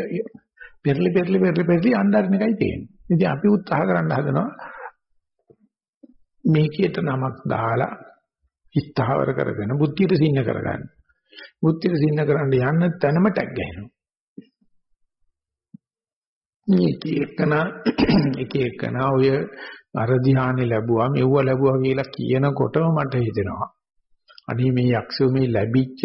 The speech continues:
දේම ඇණයක් කරගෙන, කරදරයක් කරගෙන ටැග් ගහින්න හදන. ඊට පස්සේ ඉතුරු ගමනක් නැහැ ඉතින්.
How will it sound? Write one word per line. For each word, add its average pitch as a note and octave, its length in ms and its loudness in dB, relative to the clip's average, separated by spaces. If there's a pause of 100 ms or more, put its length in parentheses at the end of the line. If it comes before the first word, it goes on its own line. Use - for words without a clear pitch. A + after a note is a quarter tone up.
දේම D3 640 2 (640)
ඇණයක් C#3 440 0
කරගෙන, E2 420 -4 (1200)
කරදරයක් C#3 560 0
කරගෙන D#3+ 440 -4 (760)
ටැග් F#2 280 -4
ගහින්න A#3+ 340 2
හදන. F3+ 300 2
ඊට E3+ 160 2
පස්සේ A3+ 280 4
ඉතුරු A#3+ 260 0
ගමනක් C#4+ 360 0
නැහැ G3+ 220 -2
ඉතින්. - 240 -10